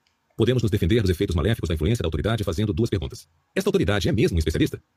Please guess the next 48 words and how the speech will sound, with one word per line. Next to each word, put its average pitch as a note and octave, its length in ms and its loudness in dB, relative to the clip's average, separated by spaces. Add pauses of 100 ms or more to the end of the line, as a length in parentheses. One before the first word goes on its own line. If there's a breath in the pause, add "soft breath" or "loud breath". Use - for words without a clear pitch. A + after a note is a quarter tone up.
(260)
Temos A#3+ 160 0
certeza - 320 0
de F#2+ 60 -2
que G2 80 0
o - 20 0
especialista F#2 540 -2
é C3 80 4
honesto? C#3 340 -2 (460)
A - 40 -4
primeira C3 200 2
pergunta C#3+ 340 0
desvia A#2 300 0
nossa G#2+ 140 0
atenção G#2 260 -2
dos A2+ 140 -2
símbolos F#3 320 0
e B2+ 40 -2
nos - 80 -2
conduz C#3+ 320 -2
às F#2 120 -6
provas E3 320 -2
da C#3 80 -2
posição A#2+ 320 0
de B2 40 2
autoridade. C3+ 400 -2 (400)
A - 60 -2
segunda - 240 0
nos F2 80 2
aconselha C3 380 0
a - 20 -8
considerar G2+ 320 0
não B2 140 0
apenas G#2+ 240 -2
os E2 60 -6
conhecimentos A2 380 0
do - 40 -10
especialista - 380 -2
na F2 40 0
situação, A#2 340 -2 (200)
mas E2+ 120 0
também D#3+ 300 0
sua D3+ 160 0
confiabilidade. D#3 640 -2 (400)
A E3+ 60 0
respeito G#3 340 2
desta B2+ 260 2
segunda A2 320 2
consideração, B2 520 0